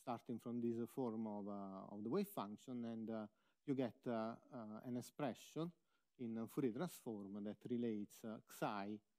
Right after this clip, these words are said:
to the evaluation of the regular part in, uh, in, uh, the origin, in, uh, Fourier space. Okay. Um, this, uh, uh,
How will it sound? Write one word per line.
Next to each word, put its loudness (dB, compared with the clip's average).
to 0
the 4
evaluation 4
of -2
the 2
regular 0
part -2
in, 2
uh, 0
in, 0
uh, 0
the 4
origin, -6
in, -4
uh, -2
Fourier -6
space. -12
Okay. -14
Um, -2
this, 4
uh, 4
uh, -4